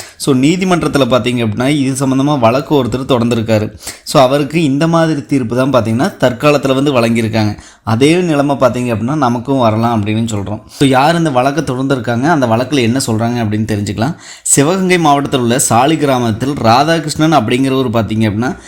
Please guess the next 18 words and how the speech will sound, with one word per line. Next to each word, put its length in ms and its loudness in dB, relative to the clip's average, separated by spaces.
த-, 160 0
ஒரு 220 -2
தனிநபர் 500 2
வந்து 320 0
உயர்நீதிமன்றத்துல 840 0
கேஸ் 380 0
ஒண்ணு 20 2
போட்டிருக்காரு. 640 -2
ரெண்டாயிரத்தி 500 2
ஏழுக்கு 460 2
பிறகு 580 0
கம்மாய் 440 2
புறம்போக்குகளுக்கு 800 0
தனிநபர்களுக்கு 680 2
பட்டா 460 2
வழங்குவதற்கான 1000 0
கவர்மெண்ட் 460 2
ஆஃபீஸர் 580 0